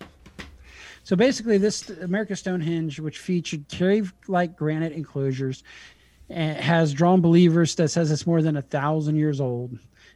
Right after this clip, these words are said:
And skeptics says the evidence says it's a work of a nineteenth century shoemaker. So a cobbler either cobbled this together.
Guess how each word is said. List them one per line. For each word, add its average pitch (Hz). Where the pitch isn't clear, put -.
And 156
skeptics 156
says 156
the 147
evidence 139
says 127
it's 131
a 147
work 117
of 113
a 113
nineteenth 107
century 110
shoemaker. 120
So 156
a 156
cobbler 202
either 156
cobbled 208
this 170
together. 147